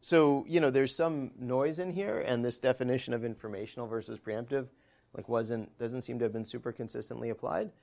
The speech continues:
But generally, this was, this was what they found useful. Um, what share of the stuff coming into these lines was this? Uh,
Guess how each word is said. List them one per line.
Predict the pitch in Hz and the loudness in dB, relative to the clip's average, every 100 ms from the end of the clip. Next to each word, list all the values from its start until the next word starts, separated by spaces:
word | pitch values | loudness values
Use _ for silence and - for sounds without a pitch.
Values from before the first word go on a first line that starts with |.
| _ _ - | _ _ -8
But | 120 | 0
generally, | 151 156 175 151 131 117 107 _ _ _ - | 4 6 6 4 4 2 -4 _ _ _ -2
this | 127 143 | 0 0
was, | 135 127 113 110 104 - - _ _ | 4 4 4 0 -6 -12 -18 _ _
this | 107 120 127 | -8 -6 -4
was | 113 | -4
what | 113 110 | -4 -4
they | 101 | -4
found | 110 101 | -4 -4
useful. | 113 139 - 90 - _ _ _ _ - | -4 -4 -6 -8 -8 _ _ _ _ -4
Um, | 117 113 - | -2 -2 -4
what | 123 147 147 | 2 2 2
share | - 127 151 | 0 2 2
of | 147 | 0
the | 139 | -6
stuff | - 131 - | -6 -8 -6
coming | 117 117 | -6 -6
into | 117 113 | -6 -8
these | 107 104 95 | -10 -8 -6
lines | 95 110 139 | -6 -6 -6
was | 135 143 143 | -6 -6 -4
this? | 165 180 - _ _ _ _ _ _ _ - | -8 -8 -14 _ _ _ _ _ _ _ -6
Uh, | 95 | -2